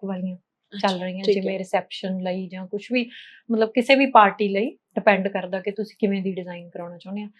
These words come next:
Speaker 1: ਤੁਸੀਂ ਕੁਛ ਵੀ ਡਿਜ਼ਾਈਨ ਕਰਵਾ ਸਕਦੇ ਹੋ।
Speaker 2: ਹੂੰ। ਕੋਟ ਸੈੱਟ ਦਾ ਅੱਜ ਕੱਲ੍ਹ ਬੜਾ ਰਿਵਾਜ ਹੈ।
Speaker 1: ਹਾਂਜੀ।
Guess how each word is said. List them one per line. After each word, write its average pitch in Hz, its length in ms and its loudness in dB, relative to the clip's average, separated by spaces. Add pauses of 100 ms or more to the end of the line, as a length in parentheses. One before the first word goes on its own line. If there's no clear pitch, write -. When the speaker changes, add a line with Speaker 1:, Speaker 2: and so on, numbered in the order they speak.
(160)
Speaker 1:
ਤੁਸੀਂ 311 220 4
ਕੁਛ 320 240 4
ਵੀ 339 140 8
ਡਿਜ਼ਾਈਨ 269 340 8
ਕਰਵਾ 196 260 8
ਸਕਦੇ - 340 -8
ਹੋ। - 60 -20 (200)
Speaker 2:
ਹੂੰ। 220 60 -4 (300)
ਕੋਟ 311 240 8
ਸੈੱਟ 349 240 4
ਦਾ 330 200 10
ਅੱਜ 320 100 2
ਕੱਲ੍ਹ 330 180 4
ਬੜਾ 233 200 8
ਰਿਵਾਜ 175 360 4
ਹੈ। 165 140 -14 (120)
Speaker 1:
ਹਾਂਜੀ। 185 360 2